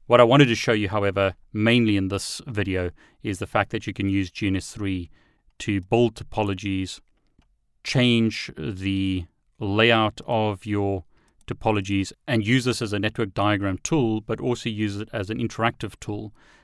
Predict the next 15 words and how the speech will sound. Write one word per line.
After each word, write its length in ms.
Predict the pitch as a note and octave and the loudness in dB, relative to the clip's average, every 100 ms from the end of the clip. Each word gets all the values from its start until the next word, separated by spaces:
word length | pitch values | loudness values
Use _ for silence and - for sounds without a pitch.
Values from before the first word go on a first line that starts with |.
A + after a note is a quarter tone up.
| _ | _
So 380 | - G2+ F#2+ G#2+ | -10 -6 -6 -4
once 280 | A2+ A#2+ G#2+ | -2 -2 -2
again, 240 | G2+ G#2 | -2 -2
I 160 | A2 G2+ | -4 -4
can 180 | A2 | -4
access 440 | G2+ - - G2 - | -6 -6 -8 -10 -10
both 600 | B2 F#2+ A2 A2 G#2 - - | -16 0 2 2 0 -8 -20
physical 920 | _ - - C#3 A#2+ A2+ - G#2 G#2+ - _ _ _ _ _ G2+ | _ -20 0 0 2 -4 -6 -10 -10 -14 _ _ _ _ _ -12
devices 520 | G2 A2 G#2 - G#2 | -6 -2 -2 -2 -8
such 260 | - G2+ G#2+ | -8 -6 -8
as 140 | F#2+ | -8
this 300 | G#2 - - - _ _ | -8 -8 -12 -16 _ _
nineteen 480 | - G#2 A2 A2 A2 | -4 0 0 0 -2
hundred 300 | A#2+ B2+ G#2+ | 0 0 -2
switch, 420 | - G#2+ - - | -6 -12 -12 -20